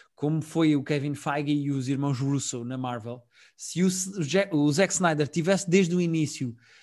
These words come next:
feito isto com pés e cabeça e planeado isto com tempo e deixando pistas no filme uns dos outros e não sei quê, ele teria qualidade e visão para fazer isto aguentar um universo inteiro de filmes.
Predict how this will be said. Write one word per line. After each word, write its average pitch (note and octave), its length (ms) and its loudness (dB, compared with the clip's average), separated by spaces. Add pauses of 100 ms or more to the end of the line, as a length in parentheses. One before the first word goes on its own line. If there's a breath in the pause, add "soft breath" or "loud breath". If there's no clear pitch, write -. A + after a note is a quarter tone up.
(140 soft breath)
feito G3+ 540 0
isto F#3 240 2
com D#3+ 160 -2
pés F#3 300 2
e F3 60 -2
cabeça D3+ 460 2
e C3 60 0
planeado E3+ 500 -2
isto F3 220 -2
com D#3 160 0
tempo B2+ 480 -4
e B2 60 -6
deixando D#3 480 -2
pistas F3+ 420 -2
no D#3+ 160 -2
filme E3+ 320 0
uns D#3 160 -2
dos D3 220 -4
outros E3+ 280 0
e D#3+ 60 -2
não D#3 100 -2
sei D3 160 -4
quê, D3 320 -2 (320 loud breath)
ele A3 200 8
teria G3+ 320 6
qualidade D#3+ 600 2
e D3 60 0
visão D3 340 0
para D#3+ 160 -2
fazer D#3 320 -2
isto C#3+ 160 -8
aguentar D3+ 560 -2 (380 soft breath)
um F#3 180 2
universo E3 460 0
inteiro C#3+ 320 0
de - 80 -16
filmes. G2 480 -12